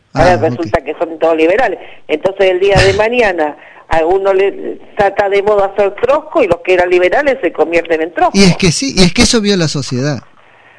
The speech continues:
Speaker 1: Ah, eso,
Speaker 2: Y,
Speaker 1: eso no da.
Speaker 2: y eso
Speaker 1: Eso no
Speaker 2: explica
Speaker 1: da.
Speaker 2: un poquito el número también, que es un numerazo el de, el de ustedes en la ciudad, pero es
Speaker 1: Parece
Speaker 2: menos
Speaker 1: que
Speaker 2: de
Speaker 1: es
Speaker 2: lo que
Speaker 1: una
Speaker 2: tenían.
Speaker 1: gran elección, una gran elección, este, y,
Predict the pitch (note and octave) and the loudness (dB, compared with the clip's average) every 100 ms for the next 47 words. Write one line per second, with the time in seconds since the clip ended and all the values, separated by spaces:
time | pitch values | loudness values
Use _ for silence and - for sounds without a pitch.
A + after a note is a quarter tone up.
0 | _ _ - - A#3 - F4 C4+ - - | _ _ -10 -8 -8 -8 -8 -8 -10 -6
1 | E3+ - E4 E3 D3+ C#3 C3 - - - | -4 -4 -2 0 0 -2 -4 -8 -14 -20
2 | - C#3 C3+ A3+ - D3 G3+ D3 E3 D3 | -6 -2 0 0 2 4 4 4 2 0
3 | D3+ A#2+ D3+ D3+ C#3 C#3+ D3+ D3+ D#3+ F#3 | -2 0 0 0 0 0 0 0 2 0
4 | G3 F#3 F#3 A#3 D#3 D3+ B3+ B3 D#3+ D3 | 0 2 2 0 -2 0 0 0 -4 -4
5 | C#3 C#3 D3+ G#3 A3+ F3+ C#3 B2 A#2+ A#2+ | -4 -4 0 2 2 2 -2 -6 -4 -6
6 | G#2 B2 B2+ A#2+ D3+ C#3+ D3 D3+ D3 A3 | -6 -6 -8 -6 -4 -2 -2 -2 -2 0
7 | A3 C#4+ D#4 E3 C#3 C3+ D3 C#3+ A#2+ A#2 | -2 -2 -2 0 2 2 2 2 0 0
8 | B2+ - F#3 - - F#3+ G3+ F#3 E3 - | 0 0 0 2 2 2 0 -2 -2 -6
9 | - F#3 F#3+ G3 - E3+ C#3 D3 E3+ F#3 | -2 0 0 -2 -8 -8 -8 -4 -2 -2
10 | F#3 E3+ D3+ - F#3 F3 G3+ A3 _ _ | -4 -6 -10 -10 -6 -6 -6 -14 _ _
11 | _ - _ _ D#3 D3+ - D3 D3 C#3+ | _ -20 _ _ -6 -6 -8 -8 -6 -8
12 | - C3 C#3 C#3 C3 A2+ - - | -10 -10 -8 -8 -10 -12 -16 -20